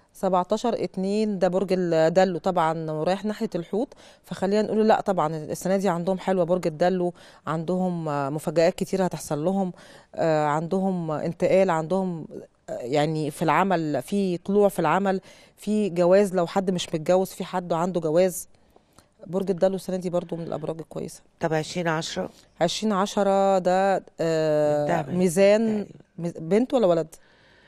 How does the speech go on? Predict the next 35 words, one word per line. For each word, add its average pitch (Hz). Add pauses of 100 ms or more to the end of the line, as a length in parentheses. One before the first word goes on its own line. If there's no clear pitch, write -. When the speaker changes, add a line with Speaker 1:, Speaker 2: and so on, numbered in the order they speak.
(180)
Speaker 2:
لا، 139
أنا 143
مش 139
متذكرة 143
Speaker 1:
أوكي. 156
Speaker 2:
بصراحة. - (120)
Speaker 1:
آه، 147
عشرين 170
عشرة 208
ده 202
ميزان 196
عقرب، 160
الأيام 175
اللي 196
ما 175
بين 180
الميزان 185
والعقرب. 170 (560)
آه، 160
بالنسبة 196
للبرجين 185
عندهم، 196
آه، 143 (260)
السنة 185
دي 170
طلوع، 202 (340)
وعندهم، 165
آه، 147 (240)
مفاجآت 170
كتير 208
هتحصل 170
لهم 233
في -
ألفين 196
وسبعتاشر. 185